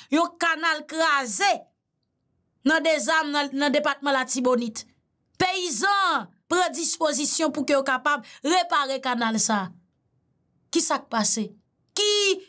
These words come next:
soutient au poté ensemble avec moun sa yo? Zéro barré. Même des agriculteurs, yo pas parlé. Yo tout a marché mandé à l'étranger.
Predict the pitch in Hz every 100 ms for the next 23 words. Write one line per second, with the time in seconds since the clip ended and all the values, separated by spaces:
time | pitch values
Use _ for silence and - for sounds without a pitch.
0 | - - 427 403 - 466 466 339 330 302
1 | 277 269 - 247 233 233 226 220 226 214
2 | 208 - - 190 - 339 302 269 269 247
3 | 247 349 370 381 339 349 - 320 - 277
4 | 247 240 226 233 233 - - 339 339 381
5 | 339 311 311 - 262 254 233 226 220 214
6 | 208 196 196